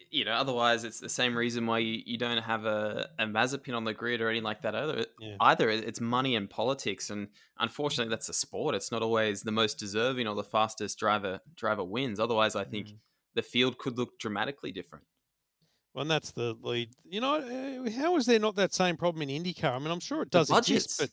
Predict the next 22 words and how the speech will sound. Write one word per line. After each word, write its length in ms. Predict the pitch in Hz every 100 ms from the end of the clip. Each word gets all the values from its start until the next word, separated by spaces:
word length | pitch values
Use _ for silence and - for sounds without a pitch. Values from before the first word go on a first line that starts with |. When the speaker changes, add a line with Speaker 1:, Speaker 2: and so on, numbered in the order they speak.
| _ _ -
Speaker 1:
the 140 | 131
budgets 420 | - 202 233 214 -
are 40 |
so 280 | - - 151
much 180 | 120 104
smaller. 380 | - 110 170 123
I 60 |
think 120 | 120 160
it's 140 | -
like, 260 | 110 104 - _ _ _
it's 260 | - 101 - -
around, 460 | 107 113 113 110
you 120 | 107 135
only 100 | 131
need 160 | 113
about 260 | 143 104 -
ten 240 | - 120
mil 140 | 107 104
a 40 |
year 180 | 101 101
to 60 | -
play. 360 | - 123 160